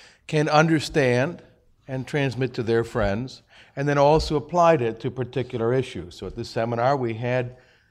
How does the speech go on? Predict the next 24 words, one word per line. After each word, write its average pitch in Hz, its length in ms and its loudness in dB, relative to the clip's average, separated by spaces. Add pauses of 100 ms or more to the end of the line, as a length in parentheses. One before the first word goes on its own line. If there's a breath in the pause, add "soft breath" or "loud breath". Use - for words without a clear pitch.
a 127 80 -8
bit 135 140 -2
of 143 100 0
both, 139 480 4 (360)
mainly 190 360 6
oriented 139 400 4
towards 120 280 -2
the 123 80 -4
principles, 156 600 -4
but 123 140 -4
yesterday, 135 640 0 (400 loud breath)
some 127 300 -2
real 139 320 4
expert 127 480 0
application 123 720 0
to 85 100 -8
financial 110 500 -2
markets, 107 580 4
criminal 117 400 -2
justice 110 500 0
issues, 110 560 -2 (800)
and 110 140 -6
of 98 100 -8
course, 107 360 -4